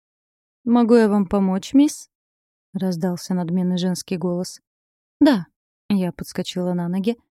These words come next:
чуть снова не поскользнувшись на гладкой плитке пола, и быстро огляделась.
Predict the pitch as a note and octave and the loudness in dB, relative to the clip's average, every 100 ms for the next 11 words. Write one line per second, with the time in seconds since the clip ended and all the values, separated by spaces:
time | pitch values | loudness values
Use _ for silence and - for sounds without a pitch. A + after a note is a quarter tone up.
0 | _ _ - G#3 - G3+ F3+ A3+ B3 - | _ _ -2 0 0 -4 0 2 2 0
1 | - - F#3 D#3+ F#3 F3 - A#3+ - F#3 | -10 -4 -4 -2 -2 -2 -6 -10 -6 -6
2 | F3+ F3+ - F#3+ F#3 F#3 - - - F3+ | -4 -6 -6 -6 -4 -6 -8 -12 -8 -6
3 | F3+ F#3+ - G#3+ D#3 F3 - F3+ F3 D#3+ | -6 -8 -2 -2 -2 -8 -6 -6 -4 -2
4 | F#3 D#3 F#3 F3+ - | -4 -2 -4 -6 -12